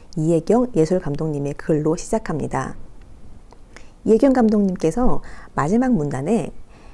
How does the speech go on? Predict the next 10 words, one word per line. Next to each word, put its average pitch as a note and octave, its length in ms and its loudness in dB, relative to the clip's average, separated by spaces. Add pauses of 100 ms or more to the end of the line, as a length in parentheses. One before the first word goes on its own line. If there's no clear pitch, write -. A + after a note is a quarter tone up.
(140)
일구일구 C4+ 480 4
필라델피아 A#3 880 -2
한인 D#4 340 0
자유대회에 D#3+ 800 0 (400)
대한 D#3+ 420 0
역사의 F3+ 540 0
기록이 D3+ 560 -2 (340)
기념의 D#3 540 0
서사로 D#4 600 0 (140)
되살아나서 E3+ 800 2